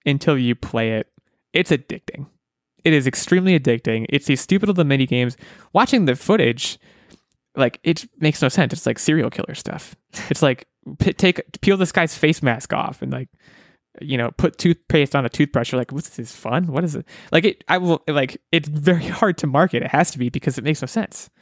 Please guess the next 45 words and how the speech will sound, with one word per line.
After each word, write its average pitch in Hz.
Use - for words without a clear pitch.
Uh, 131
and 123
also, 143
like, 117
they 135
did 180
the 131
Wario 135
voice 131
for 131
this 127
one, 127
which 120
I, -
I 117
was, 117
also -
wasn't 135
a -
huge -
fan -
of. -
Um, 113
but 160
the 170
mini 175
game 185
format 139
is 131
really 127
cool, 139
and 131
the -
fact 151
that -
they're 127
introducing 131
co-op 117
here, 117
I 113
think, 120
is 120
really, 113
really -
awesome. -